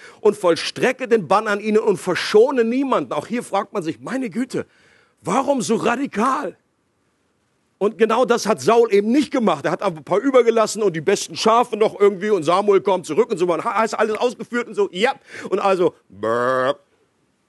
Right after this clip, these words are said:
„Das sind überall Schafe, was los hier?“ Und das ist ihm zum Fallstrick geworden, dass er nicht das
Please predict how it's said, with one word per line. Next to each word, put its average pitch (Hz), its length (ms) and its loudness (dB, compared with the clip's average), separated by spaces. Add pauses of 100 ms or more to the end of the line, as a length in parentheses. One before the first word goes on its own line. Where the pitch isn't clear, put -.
(300)
„Das 247 140 4
sind 349 80 6
überall 320 280 2
Schafe, 294 500 0
was 294 140 0
los 381 300 2
hier?“ 165 220 -4 (840)
Und - 180 -4
das 254 180 0
ist 262 180 -6
ihm 254 120 0
zum 233 180 0
Fallstrick 240 640 -2
geworden, 202 400 2
dass 226 180 -2
er 190 160 -4
nicht 254 360 0 (220)
das - 340 0